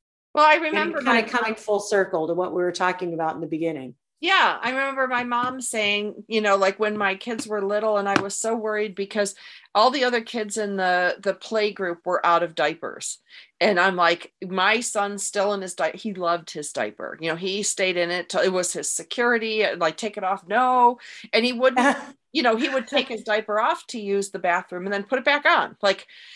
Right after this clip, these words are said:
Speaker 1: you know, that was his thing. And, uh, you know, my, my, I said, "Should I just take it away from him cold turkey?" She goes,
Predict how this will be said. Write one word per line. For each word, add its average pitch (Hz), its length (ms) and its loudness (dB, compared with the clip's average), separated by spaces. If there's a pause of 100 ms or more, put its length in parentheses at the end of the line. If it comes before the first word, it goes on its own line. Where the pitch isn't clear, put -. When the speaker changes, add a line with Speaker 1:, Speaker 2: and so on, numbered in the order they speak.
(100)
Speaker 1:
you 220 80 0
know, 202 180 6
that 196 200 4
was 226 200 -4
his 220 240 -6
thing. 240 400 -2
And, 202 540 0
uh, 156 60 0
you 240 140 2
know, 185 260 2
my, 196 200 0
my, 214 260 -6
I 214 120 2
said, 202 240 -6
"Should 185 180 -8
I 170 140 -4
just 202 300 -8
take 240 240 -4
it 269 60 -2
away 233 240 0
from 247 200 -6
him 220 140 -4
cold 208 300 -6
turkey?" 214 320 -8
She 202 160 -10
goes, 190 240 -8